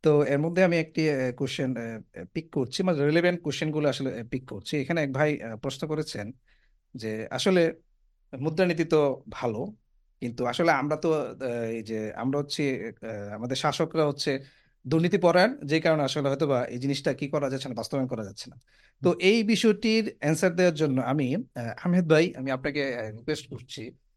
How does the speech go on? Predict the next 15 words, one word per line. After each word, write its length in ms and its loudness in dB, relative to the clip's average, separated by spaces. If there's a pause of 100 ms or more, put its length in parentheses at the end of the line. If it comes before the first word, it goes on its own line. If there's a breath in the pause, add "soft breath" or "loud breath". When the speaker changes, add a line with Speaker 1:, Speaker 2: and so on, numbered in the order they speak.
(200)
Speaker 1:
যে 120 -2
আসলে, 320 2
আহ, 500 -4
বা 280 -4
আমাদের 280 -4
যিনি, 240 -4
আহ, 180 -8
প্রশ্নকর্তা, 840 -8
তিনি 160 -8
বলতে 240 -8
চাচ্ছেন 340 -6
যে 60 -6
আসলে 280 -6
আমাদের 200 -6
শাসকরা 680 -4